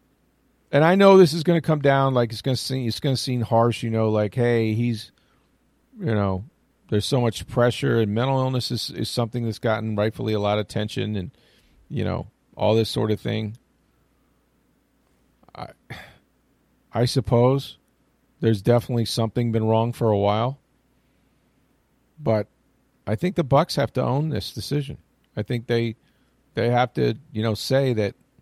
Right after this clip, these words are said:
you know, bringing them back for a second year was a big risk, and it just cost us. It just bit us. They didn't lose the game, but I think, I think they lost a lot of accountability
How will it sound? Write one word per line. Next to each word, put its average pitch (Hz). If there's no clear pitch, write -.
you 104
know, 110
bringing 120
them 135
back 139
for 117
a 107
second 127
year 127
was 113
a 107
big 123
risk, 143
and 107
it 107
just 113
cost 107
us. -
It -
just 104
bit 98
us. -
They 147
didn't 175
lose 156
the 117
game, 101
but 120
I 117
think, 170
I 117
think 160
they 123
lost 117
a 110
lot 107
of 98
accountability 104